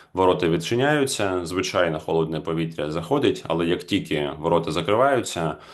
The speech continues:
е, людині, яка навіть стоїть біля воріт, е, моментально стає тепло, бо нам не потрібно перегрівати заново весь обсяг тепла. Е, тепло через те, що всі поверхні навкруги теплі. Ну, так само, да, різні, різні високі висоти приміщення.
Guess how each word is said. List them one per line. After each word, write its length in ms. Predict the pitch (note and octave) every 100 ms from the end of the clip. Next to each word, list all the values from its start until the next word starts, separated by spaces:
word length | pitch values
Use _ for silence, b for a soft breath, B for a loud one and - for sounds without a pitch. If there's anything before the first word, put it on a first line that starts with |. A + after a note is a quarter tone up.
| B B B -
е, 140 | E2
людині, 500 | F2 F2 G#2+ G2 E2
яка 240 | D#2 D#2+
навіть 340 | D#2+ D#2 C#2+ -
стоїть 340 | - D2+ C#2+
біля 240 | D2+ D#2 D#2
воріт, 440 | F2+ G#2 G#2 -
е, 280 | D#2 D#2 D2+
моментально 640 | D#2 F2+ F2 E2+ F2 D#2+
стає 300 | D2+ E2+ D#2
тепло, 640 | D2+ C#2+ - G2+ E2+ D#2+ D#2+
бо 200 | D#2 D#2
нам 200 | E2 E2
не 80 | D#2
потрібно 440 | E2 F2 F2+ D2+
перегрівати 640 | D2+ D#2+ D#2+ D#2+ F2 D2
заново 360 | C#2 D2+ C#2+ C#2+
весь 200 | C#2+ -
обсяг 280 | C#2 C#2+ C#2
тепла. 400 | D2+ B1+ B1 - - _ -
Е, 140 | D2
тепло 420 | C#2 - E2 F#2+ F2+
через 320 | - D2 -
те, 300 | F2+ F2+ F2
що 180 | - C#2+
всі 200 | - E2
поверхні 420 | D2+ D2 D2 D2
навкруги 420 | C#2 - D2 C#2+
теплі. 340 | - G#1+ - - _ _ _ _ _ _ _ _ _ _ _ _ -
Ну, 80 |
так 160 | E2 D#2
само, 320 | - D2+ C#2
да, 180 | C#2 C2+
різні, 560 | D2+ D2+ D2+ C2+ C2 -
різні 380 | D2+ D#2+ D#2+ C#2+
високі 460 | C#2 - C#2 C#2
висоти 440 | C2+ - C#2 D2+ D2
приміщення. 680 | - D#2+ D2 - - -